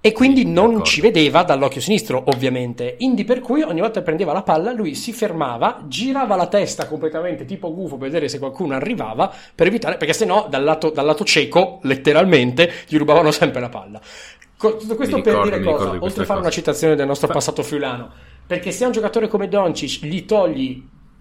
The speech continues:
Speaker 1: o gli, gli infastidisce guardare a sinistra, questa persona a sinistra, capite anche voi che la difesa, cioè, ha un lavoro molto più semplice per tutto quello che è apertura sul lato
Speaker 2: Eh,
Speaker 1: debole.
Speaker 2: sì. Eh, sì. Comunque, in generale, il punto, il punto più importante di gara tre, che poi si è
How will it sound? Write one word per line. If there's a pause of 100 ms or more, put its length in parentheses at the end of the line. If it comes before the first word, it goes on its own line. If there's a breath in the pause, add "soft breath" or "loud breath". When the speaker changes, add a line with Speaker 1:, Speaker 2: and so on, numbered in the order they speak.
(120)
Speaker 1:
o
gli,
gli
infastidisce
guardare
a
sinistra,
questa
persona
a
sinistra,
capite
anche
voi
che (280 loud breath)
la
difesa,
cioè, (380 loud breath)
ha
un
lavoro
molto
più
semplice
per
tutto
quello
che
è
apertura
sul
lato
Speaker 2:
Eh,
Speaker 1:
debole.
Speaker 2:
sì. (600 soft breath)
Eh,
sì. (640)
Comunque,
in
generale,
il
punto,
il
punto
più
importante
di
gara
tre,
che
poi
si
è